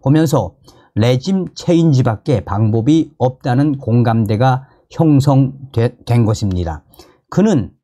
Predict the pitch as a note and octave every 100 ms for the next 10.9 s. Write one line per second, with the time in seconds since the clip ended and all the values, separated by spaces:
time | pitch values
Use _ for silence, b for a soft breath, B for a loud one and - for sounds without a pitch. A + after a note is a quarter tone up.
0 | _ _ - G3 F#3+ F3+ D3 C#3 D#3+ C#3
1 | D3+ C3 C3 C3 F2+ - b b b -
2 | - G3+ G3+ - - _ _ _ - C#3
3 | D#3 E3 D3+ F#2+ - _ _ _ _ -
4 | - F#3+ G3 F3+ B2+ F2+ A2+ D3 D3 C#3
5 | C#3 C3 C#3 B2+ C3+ C3+ G2+ F2+ A2 C3
6 | C#3+ D#3 A#2+ F#2 _ b b b b -
7 | C#3+ D3 F#3 F#3 D3 D#3+ C#3 C#3+ F3 E3+
8 | - - A#2 - C3+ B2 D#3+ D#3+ D#3+ D#3+
9 | D3 C#3+ B2 A2 A2+ D3+ C3+ F2 _ _
10 | b b b A2+ E3+ F3+ C#3 -